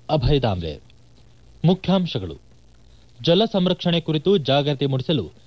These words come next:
ಇಂದಿನಿಂದ ಹದಿನೈದು ದಿನಗಳ ಕಾಲ ರಾಷ್ಟ್ರವ್ಯಾಪಿ ಜಲ ಉತ್ಸವ. ಅಮೆರಿಕ ಅಧ್ಯಕ್ಷ ಚುನಾವಣಾ ಮತದಾನ ಪ್ರಕ್ರಿಯೆ ಪ್ರಗತಿಯಲ್ಲಿ ಮತ ಹಕ್ಕು ಚಲಾಯಿಸಿದ ಡೊನಾಲ್ಡ್ ಟ್ರಂಪ್, ಕಮಲಾ ಹ್ಯಾರಿಸ್. ಐವತ್ತೈದನೇ ಭಾರತ ಅಂತಾರಾಷ್ಟ್ರೀಯ ಚಲನಚಿತ್ರೋತ್ಸವ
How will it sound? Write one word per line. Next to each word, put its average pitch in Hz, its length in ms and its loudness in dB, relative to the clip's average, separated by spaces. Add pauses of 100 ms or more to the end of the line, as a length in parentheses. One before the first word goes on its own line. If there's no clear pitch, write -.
(140)
ಇಂದಿನಿಂದ 185 420 2 (220)
ಹದಿನೈದು 160 440 0
ದಿನಗಳ 151 280 2
ಕಾಲ 143 240 2 (180)
ರಾಷ್ಟ್ರವ್ಯಾಪಿ 160 760 0
ಜಲ 131 260 0
ಉತ್ಸವ. 131 420 -4 (1300)
ಅಮೆರಿಕ 214 480 4
ಅಧ್ಯಕ್ಷ 165 380 0
ಚುನಾವಣಾ 165 480 2
ಮತದಾನ 151 380 0
ಪ್ರಕ್ರಿಯೆ 147 440 0
ಪ್ರಗತಿಯಲ್ಲಿ 131 540 0 (500)
ಮತ 175 200 4
ಹಕ್ಕು 202 320 0
ಚಲಾಯಿಸಿದ 156 440 0 (220)
ಡೊನಾಲ್ಡ್ 160 360 2
ಟ್ರಂಪ್, 156 280 0
ಕಮಲಾ 151 280 2
ಹ್ಯಾರಿಸ್. 123 440 -4 (1300)
ಐವತ್ತೈದನೇ 208 680 2
ಭಾರತ 160 480 0
ಅಂತಾರಾಷ್ಟ್ರೀಯ 165 640 0
ಚಲನಚಿತ್ರೋತ್ಸವ 160 880 -2